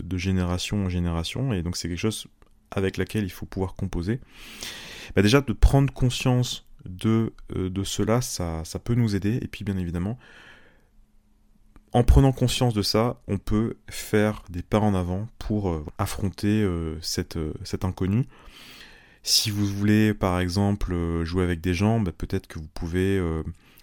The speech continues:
vous inscrire à un atelier. Au moins, vous allez être encadré par, euh, généralement un, un, un enseignant. Si vous voulez apprendre une phrase, eh bien, vous pouvez, euh, prendre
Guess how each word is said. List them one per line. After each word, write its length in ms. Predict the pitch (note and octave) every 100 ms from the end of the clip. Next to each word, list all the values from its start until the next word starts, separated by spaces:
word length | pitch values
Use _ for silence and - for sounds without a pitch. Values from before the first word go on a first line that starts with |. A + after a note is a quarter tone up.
| -
vous 180 | E2+ E2+
inscrire 320 | E2 F#2+ F2
à 20 |
un 80 | E2+
atelier. 400 | E2+ F#2+ A2 C3+ D3 _ _ -
Au 40 |
moins, 160 | F2 F2
vous 160 | E2 D#2+
allez 140 | D#2+
être 120 | D#2+ -
encadré 640 | G2+ G2 F#2+ F#2+ G2 G2+ - - - - - - _
par, 280 | G2 F#2 F2
euh, 160 | D#2+
généralement 800 | D#2 E2 D#2 E2+ F2+ E2 D2+ D2
un, 60 | D2 D2+ D2 - - -
un, 180 | F2+ E2+ -
un 120 | F2
enseignant. 480 | F2 - G#2+ C#3+ D#3+ - - - - - -
Si 280 | - -
vous 120 | A#2 A2
voulez 220 | G#2+ A2
apprendre 340 | G2+ - G2+
une 100 | G2+
phrase, 460 | F#2+ - A2 A2 - -
eh 40 |
bien, 180 | E2+ F2
vous 100 | D#2+
pouvez, 340 | - E2+ F#2 F#2+
euh, 160 | D#2+ - -
prendre 420 | - A2+ G#2+ G2+